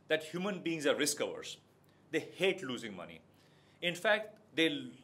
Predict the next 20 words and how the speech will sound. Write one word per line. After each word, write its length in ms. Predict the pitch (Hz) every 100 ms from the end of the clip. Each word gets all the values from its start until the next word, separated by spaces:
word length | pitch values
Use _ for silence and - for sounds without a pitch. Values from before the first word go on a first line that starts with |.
| -
hate 260 | 180 -
losing 280 | 175 175 170
money 260 | 151 151 165
even 260 | 160 180
more 200 | 156 151
than 240 | 143 139 131
they 80 | 123
love 340 | 123 123 - - -
making 360 | 139 147 139
it. 180 | 85 - - - _ -
The 140 | 139 139
ratio 320 | 190 196 202
is 100 | 160
two 200 | - 208
point 320 | 202 160 -
two 120 | 180
five 300 | - 143 135
times 320 | 131 123 117 -
to 80 |
one. 200 | 98 87